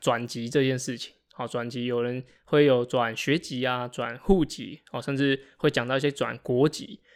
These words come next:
那如果讲到转国籍，大家应该比较有名的应该是之前S B L的戴维斯，啊，他是一个洋将，那后来他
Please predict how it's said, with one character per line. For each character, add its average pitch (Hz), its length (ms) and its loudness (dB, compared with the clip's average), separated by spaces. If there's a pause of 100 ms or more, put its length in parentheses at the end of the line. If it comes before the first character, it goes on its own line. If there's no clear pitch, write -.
(120)
那 170 60 2
如 202 80 4
果 208 80 4
讲 151 160 -2
到 160 80 0
转 123 280 -2
国 131 260 0
籍， 117 360 -8 (360)
大 180 100 2
家 185 160 2
应 185 60 -2
该 185 80 0
比 - 140 -8
较 143 120 4
有 135 220 0
名 117 260 -8
的 123 160 0
应 131 120 -4
该 135 120 2
是 127 320 -2
之 143 120 -6
前 135 160 -2
S 151 240 -4
B 156 180 4
L 117 160 0
的 110 300 -6
戴 147 180 6
维 113 160 0
斯， 117 340 -8 (300)
啊， 131 140 -2
他 135 120 4
是 143 140 2
一 131 60 2
个 127 120 2
洋 120 240 -4
将， 143 220 4 (100)
那 135 120 -2
后 156 120 0
来 123 220 4 (640)
他 156 520 2